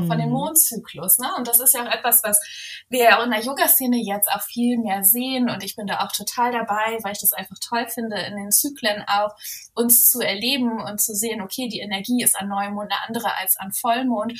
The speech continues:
Speaker 1: Und so geht es ja auch uns mit dem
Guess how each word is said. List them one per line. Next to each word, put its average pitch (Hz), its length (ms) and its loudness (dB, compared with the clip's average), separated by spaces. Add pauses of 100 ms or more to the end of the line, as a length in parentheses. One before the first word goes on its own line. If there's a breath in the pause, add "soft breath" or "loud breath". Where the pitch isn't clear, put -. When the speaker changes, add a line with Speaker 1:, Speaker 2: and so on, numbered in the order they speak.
(260 loud breath)
Speaker 1:
Und 226 80 0
so 240 100 2
geht 254 300 -2
es - 160 4
ja 208 280 2
auch 226 220 -4
uns 240 280 4
mit 240 260 2
dem 214 200 -6